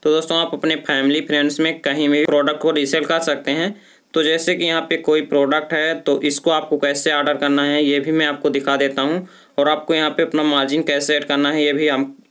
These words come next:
थोड़ा सा मैं आपको बता देता हूँ। तो दोस्तों, यहाँ पे आपको सबसे पहले add to cart में करना है कोई भी प्रोडक्ट को और इसके बाद यहाँ पे कंटिन्यू कर देना है।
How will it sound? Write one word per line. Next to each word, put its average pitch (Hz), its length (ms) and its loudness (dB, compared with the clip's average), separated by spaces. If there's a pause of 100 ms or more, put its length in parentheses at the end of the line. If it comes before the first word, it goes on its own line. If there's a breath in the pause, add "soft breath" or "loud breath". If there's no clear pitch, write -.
थोड़ा 135 160 4
सा 139 160 -4
मैं 151 140 2
आपको 139 240 0
बता 143 160 2
देता 135 260 0
हूँ। 170 220 -2 (340 loud breath)
तो 165 80 2
दोस्तों, 175 260 -2
यहाँ 170 200 0
पे 165 140 -2
आपको 160 220 -2
सबसे 156 340 0
पहले 156 360 0
add 147 220 -2
to 160 120 0
cart 147 300 0
में 156 140 2
करना 147 240 2
है 151 100 -2
कोई 165 200 2
भी 170 120 2
प्रोडक्ट 147 460 2
को 165 200 2 (420 loud breath)
और 139 120 4
इसके 147 280 0
बाद 165 200 2
यहाँ 160 220 0
पे - 140 -4
कंटिन्यू 147 460 0
कर 147 200 2
देना 139 280 2
है। 160 160 -2